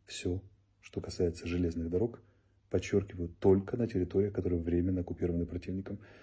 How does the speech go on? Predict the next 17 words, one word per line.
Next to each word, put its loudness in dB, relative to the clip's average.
Не 6
надо 4
ни 0
в -10
коем -2
случае -2
ломать 0
железные -2
дороги 0
на 0
территориях, -4
которые -2
пред-, 0
э, 0
сейчас -2
под -6
контролем, -2